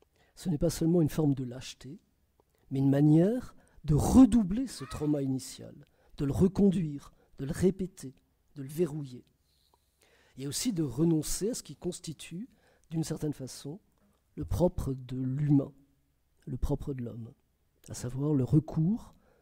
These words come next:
à la pensée. Entendu. Mais l'extrapolation du plan individuel au plan collectif conduit aussi à cette mise en garde.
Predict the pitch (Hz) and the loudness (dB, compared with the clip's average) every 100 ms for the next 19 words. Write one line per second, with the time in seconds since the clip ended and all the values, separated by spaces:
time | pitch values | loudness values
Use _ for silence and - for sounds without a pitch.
0 | _ _ _ - 147 147 139 123 - - | _ _ _ -4 0 0 -2 -6 -8 -16
1 | 143 _ _ _ _ _ _ _ _ _ | -18 _ _ _ _ _ _ _ _ _
2 | _ _ _ _ _ _ _ _ _ _ | _ _ _ _ _ _ _ _ _ _
3 | _ _ - 185 143 117 - _ _ _ | _ _ -2 0 0 -4 -14 _ _ _
4 | _ _ _ _ _ _ _ 269 185 226 | _ _ _ _ _ _ _ 0 4 6
5 | 240 - _ _ _ _ _ _ _ 185 | 4 -6 _ _ _ _ _ _ _ -2
6 | 196 - - 196 208 175 165 - 196 185 | -2 -2 -2 -2 0 0 -2 -4 -2 -2
7 | 147 - 143 151 143 131 135 135 135 131 | -2 -6 -2 0 -2 -6 -10 -6 -6 -6
8 | 123 123 131 - _ _ _ 120 - 165 | -8 -10 -14 -18 _ _ _ -14 -6 -4
9 | 165 143 123 - - 160 - - - _ | -4 -6 -8 -12 -16 -16 -16 -20 -20 _
10 | _ _ _ _ _ _ _ - 180 165 | _ _ _ _ _ _ _ -2 0 2
11 | 196 - - 262 - 143 165 190 135 117 | 0 -2 -2 -2 -2 -4 -2 -2 -4 -10
12 | - - - | -14 -20 -20